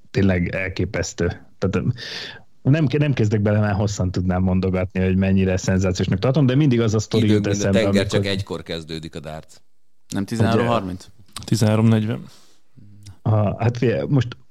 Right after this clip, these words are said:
Speaker 2: De a
Speaker 1: igazából az,
Speaker 2: felkészülési
Speaker 1: hogy a
Speaker 2: időt
Speaker 3: De szerkeszted,
Speaker 2: belevettem.
Speaker 3: Galus?
Speaker 2: Nem.
Speaker 3: Ja, jó.
Speaker 2: <laughs> Megőrültél.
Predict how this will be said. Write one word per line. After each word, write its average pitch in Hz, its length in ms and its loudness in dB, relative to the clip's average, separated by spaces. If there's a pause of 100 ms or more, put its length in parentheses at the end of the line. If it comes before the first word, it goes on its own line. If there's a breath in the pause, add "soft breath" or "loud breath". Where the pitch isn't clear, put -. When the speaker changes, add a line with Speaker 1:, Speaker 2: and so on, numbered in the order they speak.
(240)
Speaker 2:
De 71 100 -10
a 87 80 -4
Speaker 1:
igazából 120 420 2
az, 127 60 4
Speaker 2:
felkészülési 95 240 2
Speaker 1:
hogy - 100 2
a - 20 4
Speaker 2:
időt - 40 4
Speaker 3:
De - 120 4
szerkeszted, 90 520 2
Speaker 2:
belevettem. 107 100 2
Speaker 3:
Galus? 95 280 -4
Speaker 2:
Nem. - 240 -14 (320)
Speaker 3:
Ja, 92 120 -6
jó. 87 100 -4 (800)
Speaker 2:
<laughs> - 0 -
Megőrültél. 85 600 -12